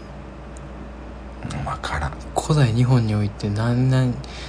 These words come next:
Speaker 2: 徴収されていた付加税。税やって。
Speaker 1: 税。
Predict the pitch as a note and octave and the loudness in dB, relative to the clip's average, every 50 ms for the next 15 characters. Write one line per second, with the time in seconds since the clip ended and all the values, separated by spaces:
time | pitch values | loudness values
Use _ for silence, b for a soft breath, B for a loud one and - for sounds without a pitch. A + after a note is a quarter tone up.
0 | B B B - - - C#3 C3+ C3+ C3+ B2+ - C3+ C3+ C3 B2 B2+ B2+ B2 - | B B B -4 4 6 6 6 8 6 4 6 6 6 6 6 6 4 4 2
1 | G2+ - - - A#2+ - - C#3 C#3 C3+ - - G#2 F#2+ - - - - - A#2+ | -2 -2 2 0 2 6 10 10 10 10 10 6 2 0 -2 -8 -10 -4 2 8
2 | A#2+ C3+ D3+ C#3+ A#2 G2 F#2+ - - - D3 C3+ - - - G2 F#2 G2 F#2 E2+ | 10 10 12 12 8 6 4 0 2 0 0 0 0 0 0 2 4 4 4 4
3 | D2 | 2